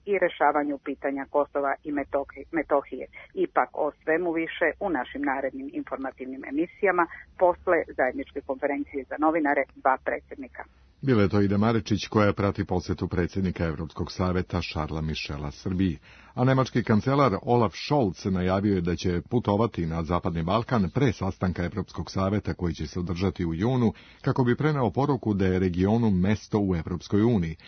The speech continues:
Speaker 2: Scholz je rekao da je više nego ikada integracija Zapadnog Balkana u Evropsku uniju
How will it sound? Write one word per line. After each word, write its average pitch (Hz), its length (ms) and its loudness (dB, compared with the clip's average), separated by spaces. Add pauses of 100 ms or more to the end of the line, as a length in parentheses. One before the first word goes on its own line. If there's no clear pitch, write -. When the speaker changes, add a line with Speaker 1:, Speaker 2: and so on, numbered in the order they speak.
(180)
Speaker 2:
Scholz 87 340 0
je 87 60 -2
rekao 90 400 0
da 85 120 -2
je 82 100 -2
više 98 280 0
nego 82 220 -4
ikada 117 460 0
integracija 98 720 2
Zapadnog 85 500 -2
Balkana 92 520 0
u 80 120 -4
Evropsku 85 420 -6
uniju 113 360 2